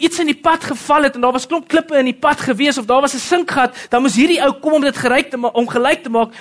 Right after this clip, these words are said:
want die koning mag net nie laat wees nie. Niks mag die koning verhinder om by sy mense uit te kom nie. God stuur so 'n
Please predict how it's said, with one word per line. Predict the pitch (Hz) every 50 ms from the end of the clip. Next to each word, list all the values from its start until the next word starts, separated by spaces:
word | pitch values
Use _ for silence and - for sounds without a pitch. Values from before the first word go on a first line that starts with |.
| -
want | - 247 262
die | 269 - -
koning | 330 349 339 330 320 294
mag | 254 - - 254
net | 254 262 262 254
nie | 247 240
laat | 220 220 214 214 220 220 202
wees | 190 190 190 190
nie. | 196 180 185 170 - - -
Niks | 202 220 247 302 320 320 320 - - 226
mag | 254 254 - -
die | 240 208 -
koning | - 254 247 240 240 233 226
verhinder | - - 208 180 185 233 240 240 214 196 180 - - - -
om | - 196 196
by | 180 196
sy | 190 190 202 185
mense | 175 170 185 214 226 240 233 - - 208 185 190
uit | - 214 202 - -
te | - 190 - _
kom | - 190 170 165 156
nie. | 139 135 143 147 _ _ _ _ _ _ _ _ _ _ _ _ _ _ _ _ _ _ _ _ _ _ _ _ _ _ _ _ _ _ _ _ _ _ _ _ _ _ _ _ - - _ _ _ _ _ _ _ _ _ _ _ _
God | - - - 285 294 285 -
stuur | - - - - - 240 220 196 143 120 123 139 156 - _ _ _ _ _ _ _ _ _ _ _ _ _ _ _ _ _ _ _ _ _ _ _ _ _ _ _
so | _ - - - - 208 202 196
'n | 185 185 185